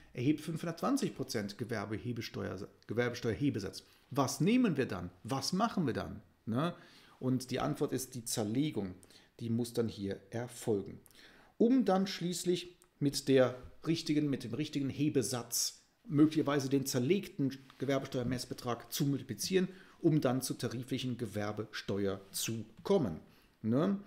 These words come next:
Also insofern, das ist schon eine, eine interessante und spannende Sache, diese Gewerbesteuer. Und ich hoffe, hier ein wenig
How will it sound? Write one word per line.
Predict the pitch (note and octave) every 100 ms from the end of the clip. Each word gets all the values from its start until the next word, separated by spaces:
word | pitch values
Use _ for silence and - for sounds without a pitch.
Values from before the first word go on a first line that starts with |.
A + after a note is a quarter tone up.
| - - -
Also | C3 D3+ D#3 C#3 -
insofern, | C#3 C3 D#3 D#3 C#3+ C3+ - - _
das | - B2+ C#3
ist | B2+
schon | - C#3+ C3+ C3+ C#3
eine, | A#2+ A#2 A#2 A2+ G#2+ G#2 G2+ - _
eine | - G#2
interessante | - D#3 C#3+ B2+ - D3+ D#3+ D3+
und | - C3 B2 -
spannende | - - C3+ C#3 B2 G#2+
Sache, | G2+ A#2+ D3+ D3+ - - _ _ - - - - -
diese | A2+ B2 A#2+
Gewerbesteuer. | G#2 A2+ A2+ B2 - A#2 A#2 - - - - -
Und | - A#2+ A2+ -
ich | A#2 -
hoffe, | C3+ - B2 - - - -
hier | - A#2+ A#2+
ein | A2+ G#2+
wenig | A#2 A#2 G#2+ -